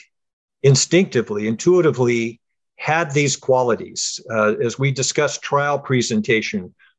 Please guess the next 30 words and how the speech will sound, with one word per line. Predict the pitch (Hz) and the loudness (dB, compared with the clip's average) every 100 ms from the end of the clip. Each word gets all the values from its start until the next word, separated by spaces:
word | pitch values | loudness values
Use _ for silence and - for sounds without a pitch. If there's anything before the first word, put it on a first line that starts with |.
| _ | _
order | 160 175 180 170 | 4 6 6 2
of | 170 135 | 0 0
witnesses, | 165 175 131 - 113 98 - - | 0 0 -2 0 0 -2 -6 -6
how | - 151 | 0 2
to | 160 | 2
structure | 139 - 156 151 - 156 147 139 | -2 -2 -4 -2 0 2 2 0
the | 131 | 0
overall | 131 139 139 135 135 | 2 2 2 0 0
presentation | 143 135 127 110 139 131 127 | -2 -2 -4 -2 -2 -2 -4
of | 120 | -4
your | 123 | -6
case, | 123 147 123 90 - - _ _ _ _ _ - | 0 2 2 0 -6 -8 _ _ _ _ _ -6
how | 147 165 170 | 2 4 4
to | 151 135 131 _ _ _ _ _ _ _ _ _ _ _ _ _ _ - | 4 2 -2 _ _ _ _ _ _ _ _ _ _ _ _ _ _ 2
put | 180 | 4
on | 175 170 160 | 4 2 0
the | 143 | 0
defense | 135 - 180 175 | -2 -2 -2 -2
attorney | 143 151 139 120 | -2 0 0 0
hat | 135 139 | -2 -4
for | - 139 | 0 0
a | |
moment | 135 143 147 143 - | 2 0 0 -4 -4
and | 135 127 | -2 -2
think, | - 175 - - | 0 -2 -2 -6
how | - 165 | 0 2
would | 165 156 | 4 2
you | 147 156 151 147 | 2 -2 0 -2
attack | 135 147 147 - | -2 -2 -4 -6
your | 127 123 | -4 -2